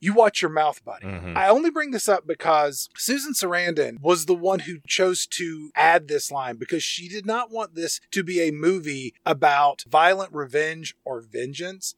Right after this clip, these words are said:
Speaker 1: And the decision to have her say this line to Harlan as, you know, he lay lifeless on the ground,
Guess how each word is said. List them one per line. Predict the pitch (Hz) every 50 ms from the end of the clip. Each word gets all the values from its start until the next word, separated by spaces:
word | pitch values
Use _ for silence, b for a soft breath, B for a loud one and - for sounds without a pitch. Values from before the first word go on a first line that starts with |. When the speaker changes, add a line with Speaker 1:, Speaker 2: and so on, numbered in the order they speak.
| _ _
Speaker 1:
And | 190 190 190 185 185 180 170 165 -
the | 143 160
decision | 160 190 175 - - 233 269 285 285 311 294
to | - 262
have | - - 220 220 202
her | 190 202 175
say | - - - 180 180
this | 185 180 165 - -
line | 160 151 151 147 -
to | - 127
Harlan | - - 151 151 156 151 135 120 110 104 -
as, | - 139 143 143 131 - - -
you | 151 139
know, | 123 113
he | 131 135
lay | 131 135 139 139 131 123 120 _
lifeless | 113 117 127 131 - 123 - -
on | 117 107
the | 110
ground, | 104 139 151 156 147 139 117